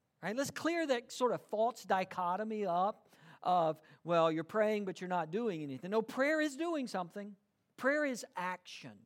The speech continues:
Prayer is engaging in things that matter. God said to Aaron, "This matters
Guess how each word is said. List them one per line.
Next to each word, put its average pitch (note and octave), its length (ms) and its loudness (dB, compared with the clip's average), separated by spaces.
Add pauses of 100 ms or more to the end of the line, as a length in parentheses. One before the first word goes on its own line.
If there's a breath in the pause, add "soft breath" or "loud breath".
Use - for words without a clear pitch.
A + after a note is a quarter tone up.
(680)
Prayer C4 220 0
is D4 160 -4
engaging F#3+ 1080 -2 (260 loud breath)
in G#3+ 180 0
things B3 460 -2
that F#3+ 260 2
matter. F3 760 -2
God F#3 280 -4
said A3+ 240 -2
to - 200 -6
Aaron, F#3 420 -2
"This B3 260 -2
matters F#3 1080 0